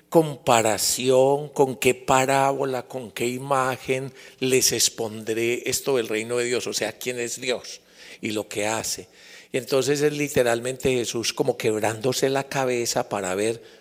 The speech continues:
cómo puede llegar a nosotros, eh,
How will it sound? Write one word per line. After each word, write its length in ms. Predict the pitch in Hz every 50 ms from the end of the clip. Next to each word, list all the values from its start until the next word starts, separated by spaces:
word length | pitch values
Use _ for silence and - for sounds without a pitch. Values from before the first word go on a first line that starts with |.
| _ _ -
cómo 420 | - - 151 151 151 151 165 156 156
puede 340 | - 135 117 113 117 117 117
llegar 460 | - 117 110 98 113 104 98 95 95
a 80 | 110 117
nosotros, 1000 | 113 110 104 - - 101 95 92 98 98 - 104 98 98 107 104 95 - - 104 - - - - - - - -
eh, 220 | 101 98 101 -